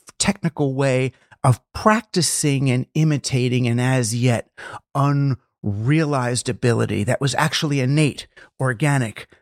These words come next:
and unfolding, some kind of shared consciousness in our, in our collective future. But instead, we seem to be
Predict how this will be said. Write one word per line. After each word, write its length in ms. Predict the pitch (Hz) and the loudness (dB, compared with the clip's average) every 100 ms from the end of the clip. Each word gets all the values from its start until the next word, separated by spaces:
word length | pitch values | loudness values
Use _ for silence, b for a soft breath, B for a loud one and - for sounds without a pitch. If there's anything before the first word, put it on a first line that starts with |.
| _ 135 | _ -2
and 140 | 131 | 0
unfolding, 760 | 120 120 - 123 120 - 90 - | 0 -2 2 2 2 -4 -6 -2
some 200 | 123 117 | 0 0
kind 200 | 123 110 | 0 0
of 140 | 95 | 0
shared 640 | - 117 117 113 120 101 B B - | -2 0 2 2 0 -2 B B -12
consciousness 800 | - 117 127 - 117 123 78 - 123 | -4 0 0 0 -2 -2 0 0 2
in 100 | 110 | 0
our, 200 | 120 - | -2 0
in 140 | 123 | 0
our 100 | 113 | 0
collective 540 | 113 - 117 120 117 - | -2 0 0 0 -4 0
future. 440 | 120 120 - 87 - - B B B _ | 2 2 2 -4 -6 -18 B B B _
But 480 | 190 - - - - _ _ _ _ _ - | 2 2 -4 -20 -20 _ _ _ _ _ -2
instead, 600 | 196 - - 233 233 - _ _ | 0 0 0 2 2 -4 _ _
we 140 | 208 | 0
seem 380 | 196 - 233 247 | 0 0 0 0
to 160 | - 208 | 0 -4
be 440 | - 185 185 - | -2 0 0 0